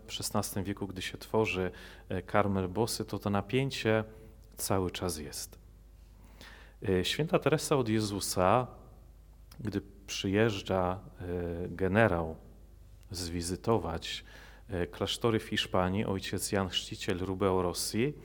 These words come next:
po Soborze Trydenckim bardzo szybko został zobowiązany do tego, żeby zwizytować wszystkie prowincje, no i miał zacząć od Hiszpanii, co oznaczało, że w Hiszpanii,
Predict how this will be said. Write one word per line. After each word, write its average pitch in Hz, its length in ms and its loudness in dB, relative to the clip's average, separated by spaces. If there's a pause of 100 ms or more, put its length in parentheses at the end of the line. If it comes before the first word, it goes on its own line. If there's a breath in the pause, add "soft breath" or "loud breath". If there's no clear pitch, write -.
(560 loud breath)
po 143 180 6
Soborze 95 480 0
Trydenckim 98 920 2 (100)
bardzo 95 340 2
szybko - 420 -2
został 92 320 -2
zobowiązany 95 720 0
do 90 140 -2
tego, 92 340 -2 (400 loud breath)
żeby 87 380 2 (180)
zwizytować 92 920 -2 (360 loud breath)
wszystkie - 320 -6
prowincje, 95 720 -2 (220)
no 151 120 -2
i 127 280 2 (640 loud breath)
miał 107 220 4
zacząć 95 480 0
od 92 120 -6
Hiszpanii, 92 560 0
co - 160 0
oznaczało, 92 580 2
że 87 120 -2
w - 40 -12
Hiszpanii, 90 720 -4